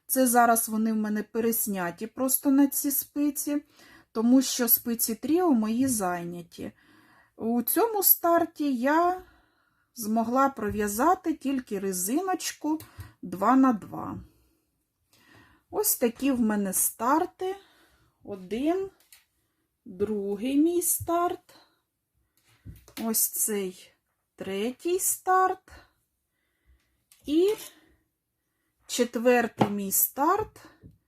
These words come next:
Це моя майбутня тиквочка. І ось цей вдалий-невдалий старт,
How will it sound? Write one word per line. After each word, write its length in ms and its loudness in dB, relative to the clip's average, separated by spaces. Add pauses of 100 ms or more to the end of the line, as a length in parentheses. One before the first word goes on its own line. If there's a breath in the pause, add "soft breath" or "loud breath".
(420)
Це 600 0 (680 soft breath)
моя 480 0 (480)
майбутня 600 0 (100)
тиквочка. 800 -12 (840 soft breath)
І 100 -2 (1080 soft breath)
ось 300 -2
цей 600 0
вдалий-невдалий 1300 0
старт, 720 -4